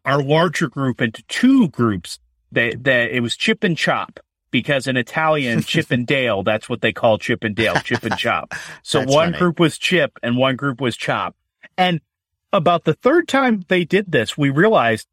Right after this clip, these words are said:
Speaker 1: they put all the little kids together. So all the families with little kids were together and all the families without little kids were together, because with the guides, the little kids are gonna have a different focus. They're gonna have a different interest. And so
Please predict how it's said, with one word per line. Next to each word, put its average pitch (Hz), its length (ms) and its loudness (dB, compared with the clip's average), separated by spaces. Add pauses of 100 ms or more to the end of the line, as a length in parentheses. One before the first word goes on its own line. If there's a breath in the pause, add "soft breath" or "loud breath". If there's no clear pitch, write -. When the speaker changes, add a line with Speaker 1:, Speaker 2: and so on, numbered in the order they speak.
(100)
Speaker 1:
they 233 160 2
put 359 180 -4
all 220 220 2
the 233 80 -4
little 208 260 0
kids 214 420 -2
together. 123 540 -4 (640)
So - 180 0
all 165 240 4
the 240 80 -2
families 240 480 2
with 170 140 -8
little 190 240 2
kids 127 440 -4
were 123 160 0
together 110 600 -2
and 117 120 0
all 143 140 4
the 185 80 0
families 156 500 0
without 180 300 2
little 127 220 0
kids 87 480 -6 (260)
were 110 160 2
together, 90 560 -4 (160)
because 190 380 0
with 208 160 -2
the 220 80 2
guides, 185 640 -2 (640)
the 160 200 0
little 190 260 4
kids 202 260 0
are 180 60 2
gonna 165 160 2
have 151 180 0
a 143 40 -2
different 156 340 -4
focus. 143 460 0
They're 123 120 -2
gonna 139 180 0
have 143 140 -2
a 135 60 -2
different 120 340 -2
interest. 120 480 -4
And 117 160 -4
so 147 80 -2